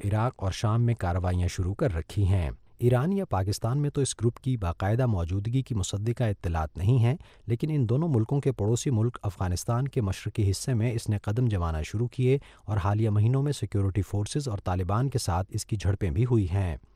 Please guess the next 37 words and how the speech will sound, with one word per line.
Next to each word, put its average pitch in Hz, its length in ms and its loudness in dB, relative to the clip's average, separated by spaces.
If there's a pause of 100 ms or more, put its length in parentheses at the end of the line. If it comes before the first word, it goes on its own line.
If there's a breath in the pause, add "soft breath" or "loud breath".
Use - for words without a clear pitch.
دفاعی 139 400 0
امور 135 280 2
کے 151 120 -2
senior 160 380 -2
تجزیہ 110 380 -2
کار 113 360 0
اور 110 100 -2
پاکستانی 92 560 -2
فوج 117 300 -2
کے 135 100 -4
سابق 117 440 -4
لیفٹیننٹ 113 420 0
جنرل 95 360 0 (360 loud breath)
امجد 139 280 2
شعیب 120 360 0
نے 113 140 0
اتوار 113 400 -2
کو 131 180 -2
Voice 101 260 0
آف 107 120 -2
America 98 340 -2
سے - 140 -2
بات 85 220 -2
کرتے 92 280 -4
ہوئے 107 220 2
کہا 113 340 0 (340 soft breath)
کہ 107 60 -2
داعش 107 340 -2
کے 139 80 0
خلاف 107 360 -2
ایران 95 360 -2
اور 104 120 -4
پاکستان 95 580 -2
میں 110 160 0
تعاون 107 340 0
پر 98 140 -2
اتفاق 92 640 -2